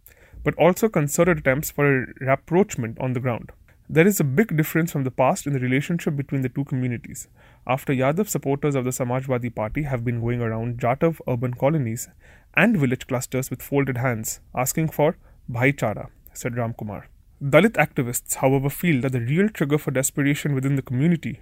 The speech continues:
to seek help from all quarters to oust the B J P has come after the agitation against the S C amendment of the S C S T Atrocities Act in U P and other places in North India in twenty eighteen was brutally crushed. This, along with resentment about other recent tinkering by the higher courts,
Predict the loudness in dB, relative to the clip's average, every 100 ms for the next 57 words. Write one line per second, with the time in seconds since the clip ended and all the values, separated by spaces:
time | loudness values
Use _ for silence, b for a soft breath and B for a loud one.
0 | -10 -4 -2 -2 0 0 0 -4 2 2
1 | 2 2 0 -2 -8 0 0 0 -4 -4
2 | -4 -4 -6 -8 _ b b -2 4 2
3 | 4 2 2 2 2 2 0 0 0 0
4 | 0 0 -2 -2 -6 -4 -2 -2 0 0
5 | 0 -2 -2 -4 -8 -6 -6 -4 -2 -2
6 | -2 -6 -2 -2 -4 -4 -6 -4 -6 -6
7 | -10 -6 -4 -4 -4 -8 b b b b
8 | 0 0 2 2 2 0 -2 -2 -2 -2
9 | -4 -4 -4 -4 -6 -6 -6 -4 -4 0
10 | 2 0 -2 -6 -4 -2 0 0 2 0
11 | -2 -6 -8 -14 -20 -20 -2 2 2 2
12 | -4 b b b 2 4 4 0 -2 0
13 | 2 2 2 0 2 0 2 0 0 2
14 | 0 0 -2 -2 -2 0 -2 -2 -4 -4
15 | -2 -2 0 -2 -2 -2 -2 -8